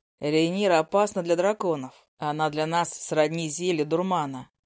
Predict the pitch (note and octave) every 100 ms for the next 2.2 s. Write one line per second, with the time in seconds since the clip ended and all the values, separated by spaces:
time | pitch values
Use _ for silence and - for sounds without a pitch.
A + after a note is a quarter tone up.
0 | - C#3+ C#3+ D#3+ F3+ F3+ D3+ D3+ D#3 D#3
1 | D3+ E3+ D#3+ D#3+ G3+ F#3 C#3+ C3+ - F3+
2 | D#3 C3